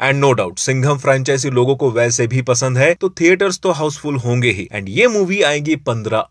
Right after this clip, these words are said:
अगस्त को। उन्नीसवें नंबर पर है जोकर का सेकंड पार्ट। And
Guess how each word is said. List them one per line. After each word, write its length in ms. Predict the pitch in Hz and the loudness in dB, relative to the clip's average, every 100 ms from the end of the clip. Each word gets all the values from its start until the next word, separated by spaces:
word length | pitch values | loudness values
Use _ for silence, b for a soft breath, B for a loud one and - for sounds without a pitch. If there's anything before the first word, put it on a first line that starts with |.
| - | -8
अगस्त 360 | 104 127 123 - | -4 -2 -2 -4
को। 100 | 98 | -8
उन्नीसवें 640 | 135 160 165 247 - 233 | -4 -2 0 0 2 2
नंबर 340 | 165 147 175 | 2 2 2
पर 180 | 165 160 | 4 0
है 200 | 120 135 | 2 0
जोकर 500 | 110 95 156 180 208 | -2 -2 0 2 2
का 140 | 175 147 | 2 0
सेकंड 500 | - 123 117 123 104 | 0 -2 0 -2 -2
पार्ट। 260 | 95 87 - | -6 -8 -6
And 220 | 120 143 | -2 0